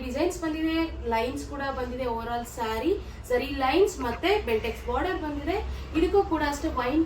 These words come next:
ಕಲರ್ ಅಲ್ಲಿ ಬ್ಲೌಸ್ ಬರುತ್ತೆ, ಮತ್ತೆ ಕಾಂಟ್ರಾಸ್ಟ್ ಕಲರ್, ಕಾಂಟ್ರಾಸ್ಟ್ ಬ್ಲೌಸ್ and ಕಾಂಟ್ರಾಸ್ಟ್ ಪಲ್ಲು ಕೂಡ ತುಂಬಾ ಬ್ಯೂಟಿಫುಲ್ ಆಗಿದೆ. ತೌಸಂಡ್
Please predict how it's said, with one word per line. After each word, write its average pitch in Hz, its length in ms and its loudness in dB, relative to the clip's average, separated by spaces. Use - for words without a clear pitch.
ಕಲರ್ 247 300 -2
ಅಲ್ಲಿ 294 180 2
ಬ್ಲೌಸ್ 427 380 2
ಬರುತ್ತೆ, 202 360 0
ಮತ್ತೆ 254 200 0
ಕಾಂಟ್ರಾಸ್ಟ್ 269 480 2
ಕಲರ್, 247 260 -2
ಕಾಂಟ್ರಾಸ್ಟ್ - 400 -2
ಬ್ಲೌಸ್ 359 300 6
and 247 120 0
ಕಾಂಟ್ರಾಸ್ಟ್ 214 400 -2
ಪಲ್ಲು 330 240 4
ಕೂಡ 320 100 2
ತುಂಬಾ 302 180 4
ಬ್ಯೂಟಿಫುಲ್ 311 480 -2
ಆಗಿದೆ. 262 220 -2
ತೌಸಂಡ್ 262 320 2